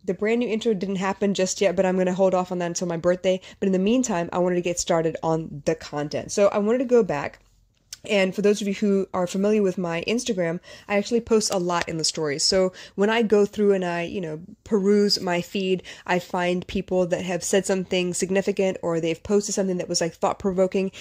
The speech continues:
And I usually wanna sit down with that thought and kind of expand on it, kind of talk it out a little bit. And so this is where I get to archive a lot of ideas because I can't get to all of them at the same time. And it gives me almost, like, fodder for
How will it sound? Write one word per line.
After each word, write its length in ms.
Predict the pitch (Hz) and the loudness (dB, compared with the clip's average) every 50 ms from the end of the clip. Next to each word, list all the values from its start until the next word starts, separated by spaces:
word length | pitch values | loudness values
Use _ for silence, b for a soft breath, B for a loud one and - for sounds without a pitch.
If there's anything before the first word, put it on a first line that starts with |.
| B B B | B B B
And 140 | - 214 208 | 0 2 4
I 100 | 208 208 | 4 2
usually 440 | 202 185 208 220 226 220 - 262 240 | 2 2 2 2 0 0 0 -2 -2
wanna 300 | 220 208 202 190 196 185 | 0 0 0 0 0 -2
sit 240 | - - 196 175 | 0 -2 -2 -2
down 240 | 180 190 185 185 180 | -2 -2 -2 0 0
with 300 | 175 190 190 196 175 160 | 2 2 2 2 0 -2
that 280 | - 180 175 - - _ | -2 -2 -2 -2 -6 _
thought 300 | - 185 175 175 - - _ - | -2 0 0 0 -2 -4 _ -6
and 140 | 202 185 175 | -6 -6 -6
kind 300 | - 202 185 185 180 180 | -4 -4 -2 0 2 4
of 180 | 175 175 175 175 _ B B B B B - | 4 4 2 0 _ B B B B B -2
expand 440 | 202 202 - - 220 196 180 175 156 | -2 0 0 0 2 2 2 2 0
on 120 | 147 143 | -2 -2
it, 120 | - - _ _ - | -4 -8 _ _ -8
kind 220 | - 226 214 214 208 | -4 -2 0 2 0
of 180 | 190 180 - - | 0 -2 -4 -6
talk 240 | - 247 247 247 | -2 -2 0 2
it 80 | 247 214 | 2 2
out 160 | 190 180 - | 2 0 -2
a 40 | 170 | -4
little 200 | 170 170 160 160 | -4 -4 -4 -4
bit. 180 | - - - B B B B B | -6 -8 -10 B B B B B
And 160 | 220 214 202 | 0 0 2
so 200 | - 233 220 214 | 4 4 4 4
this 200 | 202 185 220 - | 4 2 0 0
is 140 | 269 233 208 | 0 -2 0
where 260 | 202 196 190 190 - | 2 2 2 2 2
I 140 | - 175 170 | 0 -4 -2
get 200 | 165 175 175 - | -2 -4 -6 -6
to 300 | - - 185 180 175 170 - _ - | -6 -4 -2 -2 -2 -4 -6 _ -4
archive 440 | - 262 269 - 269 214 185 165 - - | -4 -4 -2 0 2 2 2 2 2 -2
a 80 | 185 | -4
lot 240 | 175 170 175 185 196 | -2 -2 -2 -2 -2
of 80 | 214 - | 0 0
ideas 480 | - 190 190 175 180 175 170 180 202 | -2 -2 -2 -2 -4 -4 -2 -2 -2
because 280 | - 208 196 - 202 190 | -4 -4 -2 -2 -2 -2
I 120 | - 180 | -2 -4
can't 220 | 185 - 202 185 175 | -2 -2 -2 -2 0
get 140 | 170 165 - | -2 -2 -2
to 80 | - | -4
all 200 | - 160 160 170 | -2 0 0 0
of 60 | 160 | 0
them 140 | 160 160 160 - | 0 -2 -4 -4
at 140 | - 156 - | -6 -6 -4
the 80 | 170 | -2
same 260 | - - 170 156 151 160 | -2 -2 -2 -4 -4 -4
time. 280 | - 190 165 147 151 B B B B B | -6 -6 -6 -6 -8 B B B B B
And 120 | 196 208 | 2 2
it 40 | 208 | 4
gives 280 | 185 202 220 202 - 220 | 4 2 0 0 0 0
me 300 | 208 202 202 202 202 - B B B B B B B B B - - | 2 2 2 0 0 -4 B B B B B B B B B -2 0
almost, 340 | 208 208 214 214 214 - | 2 2 2 2 0 0
like, 120 | 202 180 - | -2 -4 -4
fodder 500 | - - - 180 175 180 180 202 208 226 | -6 -2 0 0 2 2 2 2 0 0
for 520 | - - - 190 185 180 180 175 175 180 | -2 -2 0 2 4 4 4 2 0 -4